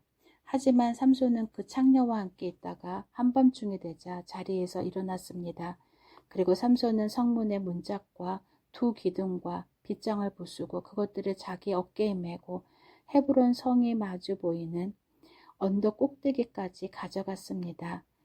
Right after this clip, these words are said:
이 일이 있은 후에 삼손은 드릴라라는 여자와 사랑에 빠졌습니다. 드릴라는 소래 골짜기에 살았습니다. 블레셋 왕들이 드릴라에게 가서 말했습니다. "삼손을 그처럼 강하게 하는 곳이 무엇인지 알아내어라.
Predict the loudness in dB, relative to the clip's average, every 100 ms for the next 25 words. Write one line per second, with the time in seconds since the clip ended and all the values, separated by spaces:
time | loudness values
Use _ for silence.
0 | _ 0 2 4 2 2 0 -2 -2 -2
1 | -2 -6 -4 -2 0 0 0 -2 -6 0
2 | 2 2 0 -2 -2 -4 -6 -6 -4 -4
3 | -6 -4 -4 -2 -4 -6 -4 -6 -6 -10
4 | -10 -10 -12 -12 _ _ _ _ _ 0
5 | 4 4 4 0 -2 -2 0 0 0 -8
6 | -8 -6 -6 -6 -8 -8 -8 _ -2 0
7 | -2 -8 -10 -10 -10 -12 -14 _ _ -20
8 | -20 -20 _ 2 4 4 2 -4 -4 -6
9 | -4 -4 -4 -4 -4 -6 -2 0 2 0
10 | 0 -4 -6 -8 -10 -10 -10 -8 -6 -6
11 | -4 -6 -6 -6 -8 -10 _ _ _ _
12 | _ 8 8 8 6 6 0 -8 -6 -4
13 | -4 -6 -8 -6 -6 -6 -6 -4 -4 -4
14 | -4 -4 -2 0 0 -2 -8 -4 -4 -2
15 | -4 -4 -4 -6 -6 -8